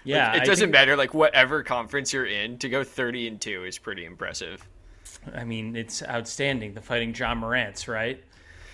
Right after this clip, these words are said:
Speaker 2: Please, they're, they're, they, my, my alma mater was the, uh, what was the beneficiary, or I guess the recipient of the job
Speaker 1: Of a
Speaker 2: beatdown.
Speaker 1: gift.
Speaker 2: Of a gift, yes.
Speaker 1: Yeah,
Speaker 2: The
Speaker 1: that was,
Speaker 2: job
Speaker 1: that was a bit of
Speaker 2: beatdown.
Speaker 1: a, <laughs> yeah.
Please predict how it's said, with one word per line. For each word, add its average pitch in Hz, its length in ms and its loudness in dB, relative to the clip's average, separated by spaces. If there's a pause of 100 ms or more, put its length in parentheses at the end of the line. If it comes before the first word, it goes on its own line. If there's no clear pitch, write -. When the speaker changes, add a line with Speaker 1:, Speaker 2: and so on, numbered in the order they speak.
(460)
Speaker 2:
Please, 110 440 -2
they're, 120 360 2
they're, 120 360 0
they, 120 320 2
my, 123 360 6
my 120 180 4
alma 113 280 0
mater 107 300 -2
was 104 260 -6
the, 107 280 -4
uh, 101 300 -2 (840)
what 123 300 -6
was 117 300 -2
the 104 240 -4
beneficiary, 107 720 -6
or 87 100 -2
I 107 80 -4
guess 104 220 -4
the 107 100 -8
recipient 95 720 -8 (240)
of 104 200 -8
the 95 240 -6 (160)
job 107 320 0
Speaker 1:
Of 107 80 -8
a - 20 -8
Speaker 2:
beatdown. 98 420 4
Speaker 1:
gift. 107 160 -10 (600)
Speaker 2:
Of 107 80 -14
a 98 40 -14
gift, 95 380 -4
yes. 101 400 -6 (320)
Speaker 1:
Yeah, 143 340 0
Speaker 2:
The 131 60 0
Speaker 1:
that 139 80 4
was, 143 40 4
Speaker 2:
job 104 160 2
Speaker 1:
that 160 80 6
was 175 120 2
a - 40 0
bit 165 120 2
of 147 60 0
Speaker 2:
beatdown. - 500 -2
Speaker 1:
a, - 40 8
<laughs> - 20 8
yeah. 135 320 0